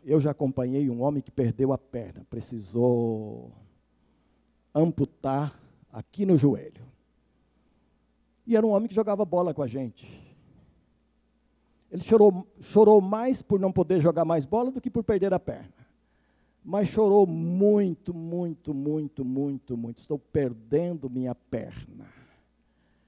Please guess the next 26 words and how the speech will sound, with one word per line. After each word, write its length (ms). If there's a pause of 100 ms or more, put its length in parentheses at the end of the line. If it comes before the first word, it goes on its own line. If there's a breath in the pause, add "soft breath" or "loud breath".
(280)
E 80
nós, 340
o 80
grupo 280
que 100
jogávamos 400
bola 320
junto, 480
fomos 220
lá 260
pra 140
confortá-lo, 600
fomos 260
lá 160
pra 180
ajudá-lo, 580
conversar 400
com 200
ele 440 (100)
e 100
tal. 480 (920)
E, 180
uh, 400
alguém 260
sugeriu 400
assim, 400